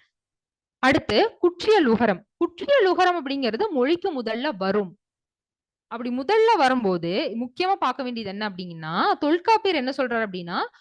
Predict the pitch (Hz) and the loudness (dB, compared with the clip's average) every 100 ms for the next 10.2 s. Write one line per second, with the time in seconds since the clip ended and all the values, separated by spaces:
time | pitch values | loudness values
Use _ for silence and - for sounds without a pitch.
0 | _ _ 277 415 494 466 427 349 208 - | _ _ -6 -6 -4 0 2 0 -2 -10
1 | 190 202 247 247 196 277 302 247 247 233 | -12 -8 -6 -4 0 2 2 2 2 2
2 | 294 381 381 339 226 - 202 214 - 285 | 2 2 -2 0 -2 -2 -4 -4 -2 0
3 | 349 415 240 - 359 330 208 233 539 _ | 2 0 -4 -4 -6 -4 -4 -6 -8 _
4 | _ 254 311 392 392 285 269 269 247 202 | _ -4 -4 -4 -6 -4 -4 -2 -2 -2
5 | 214 208 175 190 349 262 196 180 170 160 | -4 -6 -10 -10 -6 -6 -8 -8 -10 -10
6 | - _ - 277 - 440 453 359 349 392 | -14 _ -10 -10 -2 4 6 6 4 2
7 | 320 220 302 - 240 190 208 175 160 160 | 0 -2 -2 -4 -6 -4 -4 -6 -6 -4
8 | 208 330 214 240 339 359 254 262 285 254 | -2 -4 -2 -2 -2 -2 -4 -2 0 0
9 | 190 185 160 156 254 480 _ _ - 359 | -2 -4 -6 -4 -6 -6 _ _ -6 -6
10 | 480 480 | -2 0